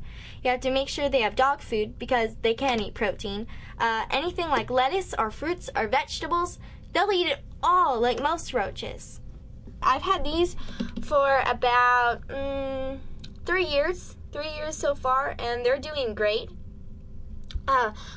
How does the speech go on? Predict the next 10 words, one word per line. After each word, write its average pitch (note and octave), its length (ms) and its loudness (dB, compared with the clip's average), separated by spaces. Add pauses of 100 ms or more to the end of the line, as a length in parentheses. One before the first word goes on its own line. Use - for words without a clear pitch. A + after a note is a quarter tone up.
(100)
we D#4 100 2
actually D#4+ 260 2
have D4+ 80 4
a C#4 100 0
few C#4+ 140 -2
little C4+ 440 4 (540)
hybrid C#4 480 0
roaches G#3+ 640 0
in A3 200 -6
here, G#3+ 340 -4